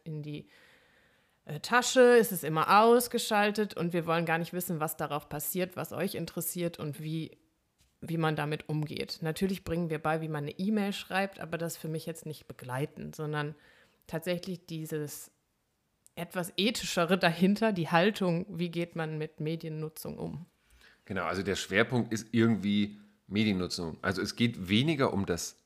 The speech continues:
Speaker 2: Fahrradfahren lernen, auch wenn man da manchmal ähnliche Bilder herstellen kann. Aber wenn wir das Buch Begleiten statt Verbieten von Leonie Lutz und Annika Ostorf nehmen, die haben diesen Begriff Begleiten statt Verbieten im Prinzip geprägt.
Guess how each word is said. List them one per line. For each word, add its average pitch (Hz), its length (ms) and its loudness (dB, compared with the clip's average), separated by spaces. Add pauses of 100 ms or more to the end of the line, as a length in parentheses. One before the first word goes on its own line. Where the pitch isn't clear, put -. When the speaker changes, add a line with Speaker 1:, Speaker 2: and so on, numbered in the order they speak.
(260)
Speaker 2:
Fahrradfahren 131 560 0
lernen, 165 400 -4
auch 85 180 -4
wenn 98 120 2
man 98 160 2
da 90 280 -2 (360)
manchmal - 420 -8
ähnliche 90 300 -6
Bilder 98 260 -2
herstellen 110 400 -6
kann. 127 240 -8 (320)
Aber 104 380 4 (260)
wenn 123 220 4
wir 131 80 6
das 104 240 2
Buch 202 220 2
Begleiten 101 440 2
statt - 220 -6
Verbieten 120 400 -2
von 95 180 -2
Leonie 95 360 0
Lutz 107 280 -4 (120)
und 95 200 -4
Annika 92 320 -2
Ostorf - 540 -4 (260)
nehmen, 127 460 0 (180)
die 98 140 0
haben 95 240 2
diesen 90 200 -6
Begriff 98 680 -4
Begleiten 82 440 -4
statt 95 200 -8
Verbieten 92 960 -10 (420)
im 92 100 -8
Prinzip - 420 -12
geprägt. 82 560 -2